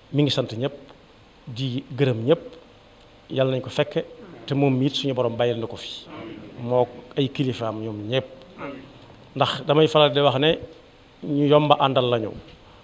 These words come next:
koo xam ne na ko Sëriñ Saalihu Mbakke radiyallahu anhu waxe woon, ku koy dox rek, faw sak njaboot dañ la xool te dañ la topp. Soo jiitoo dox doxin wu yem wuñ la mën a toppe,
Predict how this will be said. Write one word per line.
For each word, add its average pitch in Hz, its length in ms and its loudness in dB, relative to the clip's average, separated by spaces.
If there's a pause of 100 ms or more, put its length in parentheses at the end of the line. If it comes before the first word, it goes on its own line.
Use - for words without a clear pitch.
(420)
koo 175 200 12
xam 175 260 8
ne 185 200 8 (840)
na 151 140 6
ko 175 100 6
Sëriñ 170 240 4
Saalihu 139 460 6 (140)
Mbakke 131 520 0
radiyallahu 127 560 2
anhu 123 320 0
waxe 135 180 2
woon, 143 240 8 (1040)
ku 170 80 2
koy 196 160 12
dox 196 160 10
rek, 156 160 6 (960)
faw 190 380 8
sak 170 200 2
njaboot 139 320 4 (460)
dañ 151 260 6
la 147 100 8
xool 156 460 6
te 147 60 -4
dañ 131 140 2
la 120 80 -4
topp. 85 160 -8 (1300)
Soo 175 280 6
jiitoo 175 300 8
dox 151 200 6
doxin 170 300 6
wu 156 120 6
yem 185 200 10
wuñ 160 140 6
la 151 80 6
mën 147 120 4
a 131 40 2
toppe, 107 220 -2